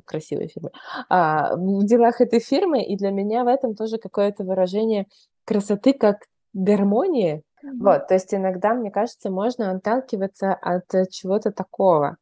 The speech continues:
Speaker 1: когда мы думаем, что вот я хочу учить, не обязательно идти становиться учителем, вот сразу так буквально. Иногда это может быть какая-то деятельность, которая напрямую не связана, но ты находишь, э, что-то,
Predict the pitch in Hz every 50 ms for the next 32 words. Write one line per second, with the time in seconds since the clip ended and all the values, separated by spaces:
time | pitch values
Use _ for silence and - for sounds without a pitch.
0 | _ _ - 190 185 180 185 185 185 185 185 185 208 208 202 190 190 190 - -
1 | 165 160 156 - 202 196 196 208 196 202 - - 202 190 185 - - 185 185 -
2 | - - 247 262 359 - - - _ _ _ _ _ _ _ 196 196 196 190 196
3 | 180 214 220 320 311 - 254 226 202 190 190 180 175 175 - - 247 254 - -
4 | 196 185 180 180 196 208 208 - - 180 - - - 185 - - - 220 202 -
5 | - 180 165 160 147 143 143 139 151 - - - 170 170 160 160 - - - 147
6 | - 170 160 - 185 - - 196 180 160 156 151 151 156 156 156 165 160 170 -
7 | 190 226 269 277 - 202 190 185 190 196 190 185 185 - - 185 - - 180 175
8 | 175 - 185 175 - 190 202 233 302 311 - 262 226 202 185 180 180 - - -
9 | - _ - - - - 196 208 208 196 190 180 180 - - _ _ _ _ _
10 | 190 180 - 196 196 190 196 202 196 185 180 185 - - 190 208 240 302 330 302
11 | 254 240 208 190 180 175 170 175 185 208 220 208 185 170 165 165 170 - _ _
12 | _ _ - 202 185 175 170 165 - - 214 226 220 220 185 175 - - - 185
13 | 185 180 175 175 - - 190 185 185 - 175 165 170